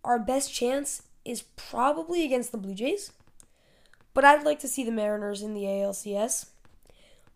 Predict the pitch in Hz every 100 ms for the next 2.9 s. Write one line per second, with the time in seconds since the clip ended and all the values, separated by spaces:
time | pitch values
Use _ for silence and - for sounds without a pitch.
0 | _ _ - - - 262 247 247 233 226
1 | - 208 - 208 196 202 - - - -
2 | - 220 240 208 208 - 202 196 196